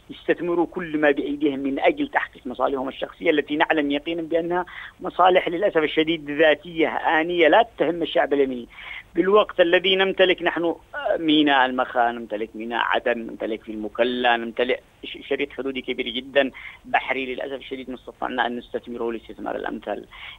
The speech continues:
ما هي الأسباب التي تجعل الحكومة الشرعية للأسف الشديد عاجزة عن استثمار الموانئ بإدخال البضائع التي يمكن أن تخفف كثيرا من الضغط الحقيقي على المواطن من خلال ارتفاع الأسعار والجمارك التي تسلم من نهاية للحوثيين عن طريق ميناء الحديدة؟ لماذا يتم تم-، منح الت-، التصاريح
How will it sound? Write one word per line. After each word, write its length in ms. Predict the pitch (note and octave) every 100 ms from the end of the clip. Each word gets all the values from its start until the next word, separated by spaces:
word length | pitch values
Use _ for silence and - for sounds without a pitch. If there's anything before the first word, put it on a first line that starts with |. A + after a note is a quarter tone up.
| -
ما 140 | D3
هي 120 | E3+
الأسباب 360 | D#3 D3 D3+ D3
التي 260 | D3 C#3+
تجعل 760 | C3 C3+ C#3 C#3+ A#2 C#3 C#3 C#3 -
الحكومة 500 | A#2 - B2 B2 B2
الشرعية 540 | A#2 A#2 G#2+ F#2+ A#2+
للأسف 300 | A2+ A2 A2+
الشديد 420 | A2+ - A#2 A#2+ A2+
عاجزة 460 | - B2 B2 A2+
عن 160 | G2 B2
استثمار 480 | - A2+ A#2 A#2+ A#2
الموانئ 480 | A#2 A#2 B2 B2
بإدخال 440 | - C3+ - - C3+
البضائع 480 | A#2+ A#2 B2 C3 -
التي 240 | B2 C3
يمكن 260 | B2+ B2+ B2+
أن 140 | B2+
تخفف 520 | C#3+ C#3 F#3 - E3+ -
كثيرا 280 | B2+ C#3
من 160 | C#3 C3
الضغط 400 | A#2+ C#3 F#3 C#3+ - - - -
الحقيقي 840 | - C#3+ D3+ E3+ F#3+ - E3+ C#3 - - - -
على 160 | - C#3
المواطن 440 | C#3 C#3+ D3+ D3+ C#3
من 280 | C3 A#2+ C3
خلال 120 | C#3
ارتفاع 380 | C#3 - - A#2+
الأسعار 360 | A2 A#2+ A#2+ A#2
والجمارك 500 | A#2 A#2+ C3+ C#3 D#3
التي 200 | D#3+ G3+
تسلم 320 | - A3 G#3
من 120 | G3
نهاية 280 | F3 F3+ E3+
للحوثيين 460 | C#3+ D#3 D#3 D#3+
عن 100 | B2
طريق 260 | - D3 -
ميناء 160 | C3+ C3
الحديدة؟ 320 | A#2+ C3+ C#3
لماذا 360 | E3+ G#3+ A3
يتم 240 | G#3+ G3+ G#3
تم-، 240 | G#3+ G#3 D#3
منح 260 | G3 F3+
الت-، 280 | F3 - D#3
التصاريح 840 | D3+ D3+ D3 D3 D#3+ F#3+ E3 C3